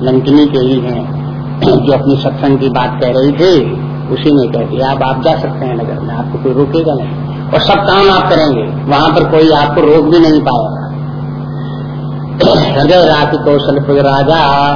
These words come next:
और बस अपने हृदय में भगवान कौशलपुर राजा जो हैं उनका स्मरण करते हैं।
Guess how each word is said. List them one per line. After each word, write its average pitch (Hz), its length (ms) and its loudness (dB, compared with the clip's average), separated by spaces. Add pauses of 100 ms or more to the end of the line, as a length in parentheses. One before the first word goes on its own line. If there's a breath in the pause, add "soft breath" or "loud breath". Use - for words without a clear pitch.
(400)
और 127 180 -4
बस 131 240 0
अपने 131 240 -2
हृदय 123 300 0
में 170 200 4 (640)
भगवान 131 400 0
कौशलपुर 131 520 0
राजा 123 320 -2
जो 127 120 -4
हैं 147 220 -2
उनका 127 280 -2 (120)
स्मरण 117 240 -6
करते - 360 -8
हैं। - 100 -8